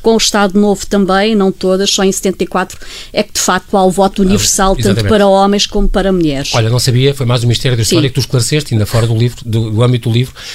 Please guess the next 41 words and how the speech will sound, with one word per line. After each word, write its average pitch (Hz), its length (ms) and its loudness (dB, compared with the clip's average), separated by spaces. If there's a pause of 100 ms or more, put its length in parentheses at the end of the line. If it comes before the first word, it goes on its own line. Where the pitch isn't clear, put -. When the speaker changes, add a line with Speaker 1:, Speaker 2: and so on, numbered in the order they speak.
(320)
Speaker 2:
E 160 60 2
nós 180 180 2
temos 165 180 0
então 160 220 2
nestes 156 340 0
grandes 143 260 2
mistérios 131 440 0
da 120 60 0
história 135 280 0
de 113 60 -4
Portugal, 110 580 -2 (420)
Fátima, 117 460 0
que, 139 420 0
eh, 117 120 2
foi 120 160 0
editado, 127 520 -2
acabou 117 280 0
de - 80 -4
sair, 156 240 2
portanto 110 340 -4
ele 101 60 -2
foi 143 100 -4
lançado 160 280 0
Speaker 1:
Saiu, 185 80 0
Speaker 2:
segunda-feira. 180 480 2
Speaker 1:
saiu, 196 360 2
sim, 170 320 -2
exato. 165 560 -8
Speaker 2:
Pela 131 320 0
minha 110 160 0
querida 123 220 0
amiga 117 280 2
Ana 131 140 0
Sousa 117 260 0
Dias, 147 540 0
ehm, 113 680 0
que - 160 -10
o 101 40 2
Speaker 1:
Nossa 117 260 0
Speaker 2:
lançou. 143 120 2
Speaker 1:
querida, 170 340 -2